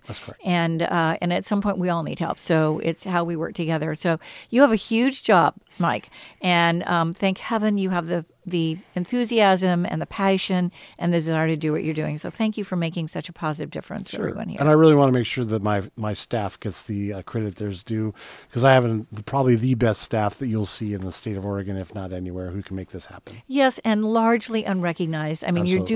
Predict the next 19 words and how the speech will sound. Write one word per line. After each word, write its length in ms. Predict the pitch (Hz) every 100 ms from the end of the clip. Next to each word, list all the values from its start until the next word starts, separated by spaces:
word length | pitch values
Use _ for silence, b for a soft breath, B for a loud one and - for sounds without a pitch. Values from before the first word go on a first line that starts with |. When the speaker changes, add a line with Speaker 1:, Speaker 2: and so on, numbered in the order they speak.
| 226
Speaker 2:
doing 80 | 214
this 180 | 180 -
very 420 | 175 208 214 202
powerful, 420 | - 190 180 196
important 460 | 170 - 208 202 175
work 160 | 156 -
for 100 | 165
public 300 | 170 170 180
health 260 | 165 151 B B B
for, 160 | - - -
for 140 | 180
Clatsop 400 | - 196 190 185
County. 380 | - 170 160 160 B B B
And 160 | 190 180
so 220 | 190 170
please, 400 | - 240 170 -
yes, 380 | 190 170 - - -
kudos 500 | - 233 214 196 -
to, 420 | - 196 175 175